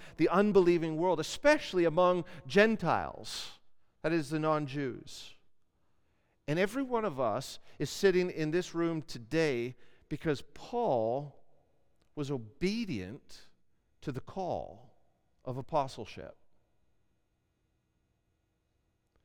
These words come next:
If the Lord doesn't return, who is going to be raised from the dead because you were obedient to the call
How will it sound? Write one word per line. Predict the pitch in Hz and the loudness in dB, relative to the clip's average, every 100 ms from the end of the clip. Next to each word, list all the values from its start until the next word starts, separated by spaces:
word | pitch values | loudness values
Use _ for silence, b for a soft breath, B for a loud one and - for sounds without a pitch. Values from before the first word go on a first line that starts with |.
| _ _ _ _ _ _ _ | _ _ _ _ _ _ _
If | 180 190 | 0 2
the | - | 2
Lord | 170 214 | 4 4
doesn't | 208 170 165 | 4 4 2
return, | 147 - 180 165 135 113 | -4 -4 -2 -2 -4 -6
who | 208 208 | -4 2
is | 190 165 147 123 - - - - _ _ _ _ _ _ _ _ _ _ _ _ - | 2 2 -2 -6 -12 -16 -20 -20 _ _ _ _ _ _ _ _ _ _ _ _ -4
going | 160 151 | -2 -2
to | |
be | 139 135 | -2 -2
raised | 131 147 143 | 0 0 -2
from | - 131 | -4 -6
the | 117 | -4
dead | 101 131 123 101 | -2 -2 -2 -4
because | - 127 117 107 | -8 -6 -6 -6
you | 120 131 | -8 -6
were | 127 120 | -4 -4
obedient | 110 92 120 120 107 87 - - - _ _ _ _ _ _ _ _ _ | -4 -6 -4 -4 -6 -8 -16 -20 -20 _ _ _ _ _ _ _ _ _
to | - | -12
the | 110 | -12
call | - - 147 131 104 78 71 110 | -12 -4 -2 -2 -4 -8 -12 -16